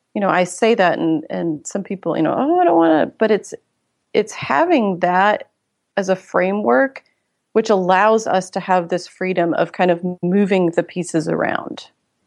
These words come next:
where it's not set in stone. It's not like we can't veer from that. But if there are certain things where we need to be s-, at a certain place at a certain time, then those are, are already out there. We're all aware of it.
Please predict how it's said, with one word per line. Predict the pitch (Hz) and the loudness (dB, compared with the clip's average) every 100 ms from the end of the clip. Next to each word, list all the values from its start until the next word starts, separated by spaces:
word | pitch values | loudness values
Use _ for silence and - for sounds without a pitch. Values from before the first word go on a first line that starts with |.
| _ | _
where | 202 | 2
it's | 196 190 | 2 2
not | 196 190 220 - | 2 4 2 0
set | 302 262 | 0 2
in | 196 | 0
stone. | 175 - 165 147 180 226 - - | -4 0 2 2 -2 -4 -8 -14
It's | - 185 | -10 -4
not | 190 185 | 0 2
like | 190 190 | 2 0
we | 196 | -6
can't | - 180 165 - 175 | -2 2 2 0 -8
veer | 175 208 208 202 | -4 2 2 2
from | - 160 | 0 0
that. | 143 139 143 - _ _ | 2 0 -2 -4 _ _
But | 196 180 170 - - - - | 2 4 4 0 -16 -20 -4
if | 196 - | -4 0
there | 185 170 | 0 2
are | 180 190 | 4 2
certain | 185 202 156 185 | 2 0 0 0
things | 180 170 165 | 0 2 2
where | 175 | 0
we | 165 175 | 0 0
need | 165 160 | 0 -2
to | 170 | -2
be | 165 156 | 0 0
s-, | 156 - | 0 -4
at | - 160 | -2 0
a | |
certain | 165 170 - | 0 -2 -4
place | 170 - 160 160 | -4 0 0 0
at | 165 | -4
a | |
certain | 170 165 - | 0 0 0
time, | 165 151 139 147 | -2 -2 0 -2
then | - 147 151 - | 0 0 0 2
those | 165 170 165 | 2 2 0
are, | 170 160 151 - _ - | 2 2 0 -4 _ -4
are | 175 - | 0 2
already | 175 170 160 156 | 4 2 0 0
out | 156 - - | 0 -2 -4
there. | - - - 180 _ _ | -8 -8 -12 -16 _ _
We're | 196 190 185 | -8 -2 0
all | 180 185 180 175 - | 2 4 4 4 2
aware | 175 160 147 | 0 0 0
of | - - | -2 -4
it. | 55 _ - | -8 _ -20